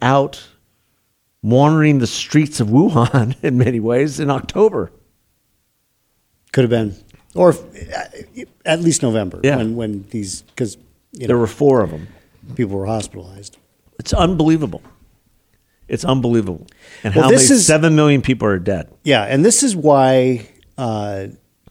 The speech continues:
Speaker 2: why it's important to have oversight by Congress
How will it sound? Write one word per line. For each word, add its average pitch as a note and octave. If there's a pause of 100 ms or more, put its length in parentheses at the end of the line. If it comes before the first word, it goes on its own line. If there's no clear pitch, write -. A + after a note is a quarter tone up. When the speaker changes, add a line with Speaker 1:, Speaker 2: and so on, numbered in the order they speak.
(1400)
Speaker 2:
why C#3
it's C3
important C3+
to A#2
have B2+
oversight A#2 (1120)
by A#2+
Congress G#2